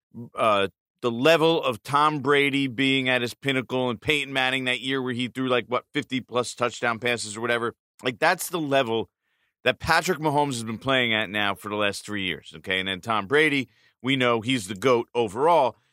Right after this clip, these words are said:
He's in his tenth Super Bowl, okay? So it starts there.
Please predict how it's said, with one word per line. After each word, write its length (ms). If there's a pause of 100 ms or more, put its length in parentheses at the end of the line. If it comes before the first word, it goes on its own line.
(120)
He's 160
in 100
his 220
tenth 300
Super 300
Bowl, 180 (260)
okay? 300 (420)
So 140
it 80
starts 380
there. 180